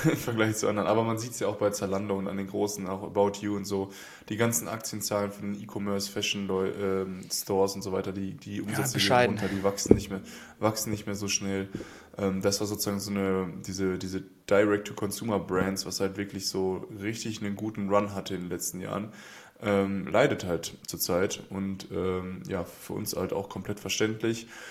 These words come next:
Speaker 1: Ähm, es ist halt aber auch immer jetzt schwierig, wenn man jetzt argumentiert, okay, hey, nachhaltige Fashion und so weiter und so fort. Und die Leute, denen geht's im Geldbeutel eh nicht so gut, es wird eh alles teurer.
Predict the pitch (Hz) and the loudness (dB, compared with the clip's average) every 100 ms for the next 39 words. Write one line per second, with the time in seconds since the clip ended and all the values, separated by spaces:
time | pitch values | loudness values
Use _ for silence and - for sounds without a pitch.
0 | - - - 98 95 92 90 101 - 127 | -16 -16 -2 0 2 0 -2 -2 0 0
1 | 123 104 110 107 113 110 104 101 - - | -2 2 4 4 0 -2 0 0 0 -2
2 | - 135 110 92 104 104 101 - 95 101 | 0 -2 -2 -4 -4 -2 -2 -2 -4 -2
3 | 98 98 110 98 107 104 98 101 98 101 | -2 -2 -2 -2 -2 0 0 -2 -2 -2
4 | 101 107 104 101 - 98 95 95 98 92 | -2 -4 -4 -6 -2 -2 -2 -4 -4 -2
5 | 92 95 - 90 87 92 92 95 101 110 | -2 -2 -6 -6 -6 -6 -2 2 2 2
6 | 107 101 101 101 98 - 110 - 104 107 | -2 0 -2 -2 -6 -2 -2 -2 2 2
7 | 107 104 98 - 135 107 90 - 107 - | 4 2 2 -2 -2 -2 -4 -4 -4 -2
8 | 101 104 107 - 131 - 95 - 90 90 | -2 0 0 4 4 4 0 -2 -2 0
9 | 110 | 0